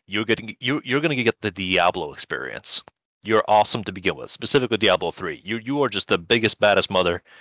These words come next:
and you're gonna sweep out that dungeon and be the hero, I guess. But the question becomes, where's the sweet spot? How do you marry those two? How do you wanna look around the world and roam it Breath of the Wild style while still having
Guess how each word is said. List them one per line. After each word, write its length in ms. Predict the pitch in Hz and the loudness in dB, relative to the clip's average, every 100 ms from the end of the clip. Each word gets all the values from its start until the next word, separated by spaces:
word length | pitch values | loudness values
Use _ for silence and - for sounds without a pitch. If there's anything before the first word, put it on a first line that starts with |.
| _ - | _ -14
and 100 | 82 | -8
you're 160 | 87 | -4
gonna 180 | 82 73 | -4 -4
sweep 300 | - 87 85 | -6 -4 -2
out 120 | 85 | 0
that 140 | 82 78 | 0 -2
dungeon 280 | 78 76 | -6 -6
and 60 | 76 | -10
be 80 | 80 | -10
the 100 | 76 | -8
hero, 400 | 80 73 65 - _ _ _ _ - | -8 -8 -12 -16 _ _ _ _ -8
I 140 | - | -8
guess. 480 | - 65 - - - _ _ _ _ _ _ _ - - - _ _ _ _ _ - | -6 -6 -2 -4 -4 _ _ _ _ _ _ _ -20 -20 -20 _ _ _ _ _ -2
But 120 | 160 | -2
the 60 | 165 | 0
question 280 | 180 - 170 | 0 2 0
becomes, 400 | 147 135 127 - _ _ _ _ | 2 2 0 -10 _ _ _ _
where's 380 | 139 143 147 135 | 0 4 6 4
the 60 | 139 | 2
sweet 240 | - 165 | -2 -4
spot? 260 | - 73 - _ | -4 -4 -6 _
How 140 | - 139 | 0 2
do 80 | |
you 80 | 127 | 2
marry 280 | 113 113 101 | 4 4 6
those 200 | 82 73 | 2 -2
two? 160 | - 78 | -8 0
How 80 | 104 | 0
do 60 | 117 | 2
you 100 | 113 | 2
wanna 340 | 110 101 87 | 2 4 2
look 360 | - 98 107 101 | -2 -4 -4 -2
around 280 | 98 95 | 2 2
the 60 | 87 | 0
world 400 | 90 139 95 92 | 0 2 2 0
and 140 | 85 | -2
roam 220 | 95 107 98 | 0 0 -2
it 180 | - | -2
Breath 180 | - 107 | 0 0
of 60 | 95 | -2
the 80 | 85 | 2
Wild 300 | 120 185 - | 4 4 2
style 420 | 87 76 76 - _ _ _ _ _ - | 2 0 -2 -6 _ _ _ _ _ -2
while 260 | 104 98 | 2 4
still 220 | - 117 | 4 2
having 500 | 98 98 98 90 85 | 2 2 2 0 -6